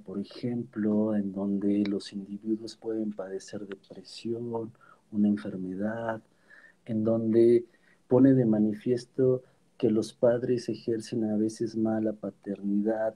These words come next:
y lo pone en evidencia con esa mala paternidad. Este cuento de Pájaros en la Boca es muy interesante porque, eh, es un matrimonio separado. De repente llega la ex esposa a tocarle al mari-,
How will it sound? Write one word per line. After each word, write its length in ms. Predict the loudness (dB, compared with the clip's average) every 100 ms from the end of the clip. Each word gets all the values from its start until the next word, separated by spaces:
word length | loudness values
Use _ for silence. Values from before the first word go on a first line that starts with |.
| -8
y 80 | -12
lo 120 | -12
pone 320 | -8 -2 0
en 120 | 0
evidencia 760 | -2 -6 -10 -6 -4 -6 -6 -8
con 260 | -8 -12 -12
esa 160 | -8
mala 260 | -6 -4 -8
paternidad. 760 | -12 -14 -16 -16 -10 -8 -8 -12
Este 760 | -8 -4 -2 -2 -4 -6 -8
cuento 320 | -8 -6 -4 -6
de 100 | -4
Pájaros 460 | -4 -4 -8 -6
en 100 | -4
la 100 | -2
Boca 360 | -4 -6 -8 -8 -12 -20 -10
es 140 | -2 0
muy 160 | 2 2
interesante 680 | 2 0 -2 -2 -4 -4
porque, 420 | -4 -4 -2 -2 -4 -8 _ _ _ _ _ -4
eh, 280 | 0 0 0 -12 -20 -20 _ _ -20 _ _ _ -4
es 160 | 0
un 120 | 4 6
matrimonio 480 | 4 6 6 6 4
separado. 560 | -2 0 2 4 4 2 -6 _ _
De 80 | -6
repente 520 | -4 -2 -4 0 0
llega 260 | 2 2 2
la 80 | 0
ex 140 | -6
esposa 380 | -10 -6 -6 -6
a 20 |
tocarle 500 | -8 -8 -6 -4 -4
al 140 | -4 -6
mari-, 340 | -4 -4